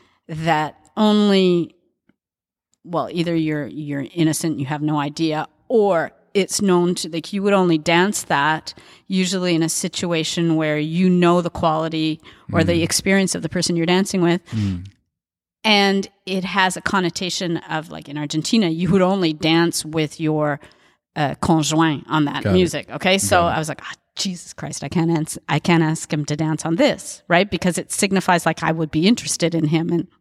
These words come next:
Speaker 1: like, whatever." So I'm like, "Oh no." And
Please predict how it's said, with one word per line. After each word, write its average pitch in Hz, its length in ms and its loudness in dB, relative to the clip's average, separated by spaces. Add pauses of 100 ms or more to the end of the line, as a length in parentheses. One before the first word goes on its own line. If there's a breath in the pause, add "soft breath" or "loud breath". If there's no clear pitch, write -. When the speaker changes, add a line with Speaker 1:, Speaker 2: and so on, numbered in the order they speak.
Speaker 1:
like, - 280 -12
whatever." 175 300 -8
So - 220 -8 (500 loud breath)
I'm 190 100 -6
like, 170 220 -8
"Oh 214 300 -8
no." 202 600 -4 (920 soft breath)
And 262 480 2